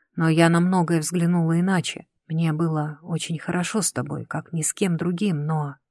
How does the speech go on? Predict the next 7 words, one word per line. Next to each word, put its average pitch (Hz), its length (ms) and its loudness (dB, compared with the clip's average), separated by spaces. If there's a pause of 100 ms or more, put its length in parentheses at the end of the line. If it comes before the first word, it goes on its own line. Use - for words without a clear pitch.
(340)
лучше 170 360 -2
сейчас». - 680 -4 (340)
Ладонь, 175 420 6
которая 165 380 2
поглаживала 175 680 2
ее 165 200 4
живот, 175 460 -2